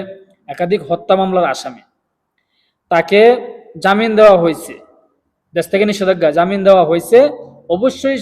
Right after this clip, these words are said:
তার উপর যে দোষারোপগুলা হয়েছে ওগুলা প্রমাণিত হয় নাই, তাই বিধায় তো সে সাধারণ জামিন পাইছে। এখন সে কথা বলবে, তার বাক স্বাধীনতা হরণ করা হইতাছে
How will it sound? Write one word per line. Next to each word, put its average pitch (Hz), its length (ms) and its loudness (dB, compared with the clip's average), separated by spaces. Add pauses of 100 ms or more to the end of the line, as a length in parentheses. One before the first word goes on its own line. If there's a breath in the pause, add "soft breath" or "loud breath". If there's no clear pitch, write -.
তার 196 160 2
উপর 214 300 4 (600)
যে 190 140 0
দোষারোপগুলা 196 600 0
হয়েছে 185 300 -2
ওগুলা 196 240 2
প্রমাণিত 254 460 -4 (140)
হয় 170 180 0
নাই, 131 160 -10 (920)
তাই 190 160 2
বিধায় 233 280 4
তো 233 60 4
সে 220 200 2 (640)
সাধারণ 202 400 2
জামিন 208 360 0
পাইছে। 180 400 -2 (500)
এখন 220 240 -4
সে 226 140 0 (120)
কথা 208 240 0
বলবে, 214 360 4 (340)
তার 165 140 -2 (100)
বাক 196 160 0
স্বাধীনতা 202 480 0 (520)
হরণ 247 340 6
করা 180 240 2
হইতাছে 147 460 -8